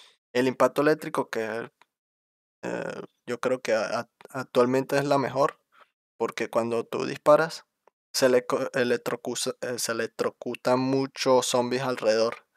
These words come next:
Entonces, súper recomendado la de impacto eléctrico, es la que yo utilici-, utilizo.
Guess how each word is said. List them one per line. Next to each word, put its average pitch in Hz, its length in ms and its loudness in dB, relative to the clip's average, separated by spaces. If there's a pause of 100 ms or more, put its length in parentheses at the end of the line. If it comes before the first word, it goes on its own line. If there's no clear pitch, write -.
(340)
Entonces, 117 600 2
súper 123 280 -4
recomendado 117 500 -4
la 131 80 0
de 120 60 -2
impacto 117 340 -2
eléctrico, 127 420 0
es 120 80 -4
la 120 140 -2
que - 120 -2
yo 113 60 2
utilici-, 113 360 -2 (160)
utilizo. 120 520 -2